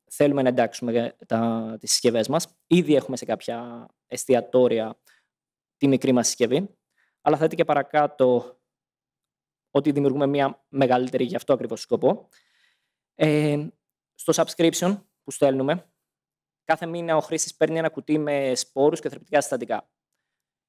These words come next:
για να μπορεί να καλλιεργεί τα, για, ε, ο,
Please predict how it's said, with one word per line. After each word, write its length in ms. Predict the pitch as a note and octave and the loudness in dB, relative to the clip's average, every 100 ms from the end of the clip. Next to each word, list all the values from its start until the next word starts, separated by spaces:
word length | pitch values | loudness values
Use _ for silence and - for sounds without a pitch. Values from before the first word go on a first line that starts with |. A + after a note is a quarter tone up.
| _ | _
για 260 | _ C#3+ C#3+ | _ -2 0
να 240 | D3 C#3 | 2 0
μπορεί 280 | C3 C3+ D#3 | 2 2 2
να 120 | F#3 | 2
καλλιεργεί 720 | E3 D3 C#3 C3+ F3+ G#3+ A#3+ _ _ _ _ _ _ _ | 2 2 2 2 0 -2 -4 _ _ _ _ _ _ _
τα, 380 | F#3+ E3+ D#3+ _ _ _ _ _ _ _ _ _ _ _ _ _ _ _ _ _ _ | -2 0 -4 _ _ _ _ _ _ _ _ _ _ _ _ _ _ _ _ _ _
για, 440 | A#2+ C3+ C#3+ - _ _ _ _ _ _ _ - - - - _ _ - - - - - _ - - - A3 G3+ - _ _ _ _ - A3+ A3+ _ _ _ _ _ _ _ _ _ _ | -2 0 0 -10 _ _ _ _ _ _ _ -20 -20 -20 -20 _ _ -20 -20 -20 -20 -20 _ -4 -4 -2 -6 -6 -18 _ _ _ _ -20 -20 -20 _ _ _ _ _ _ _ _ _ _
ε, 320 | - C3 B2 - - _ _ _ _ _ _ _ | 2 4 4 0 -18 _ _ _ _ _ _ _
ο, 120 | C#3 | 2